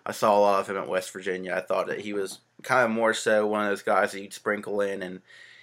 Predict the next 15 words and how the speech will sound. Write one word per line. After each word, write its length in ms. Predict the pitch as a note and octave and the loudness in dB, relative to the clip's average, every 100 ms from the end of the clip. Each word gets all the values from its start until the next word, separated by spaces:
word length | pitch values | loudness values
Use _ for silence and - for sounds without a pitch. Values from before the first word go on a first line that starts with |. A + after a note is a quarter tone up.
| _ | _
he, 280 | G#2 G#2+ C#3 | -2 -2 2
I 120 | C3 | 6
thought 160 | C#3 C3 | 8 8
he 60 | |
was 100 | A2+ | 6
better 280 | - A2 G#2 | 4 4 6
as 180 | G2 F#2+ | 4 2
a 20 | |
receiver, 540 | G2 F2+ - G#2 F#2+ F#2+ | -6 -4 -6 -8 -8 -10
to 80 | F#2 | -6
be 160 | F#2 | -2
honest. 420 | F#2 F#2 F#2 - | 0 0 -4 -10
But 180 | - - - - _ _ _ - | -8 -8 -8 -20 _ _ _ 4
that's, 300 | A#2 - A#2 | 4 4 4
uh, 320 | G#2+ F#2+ | 4 4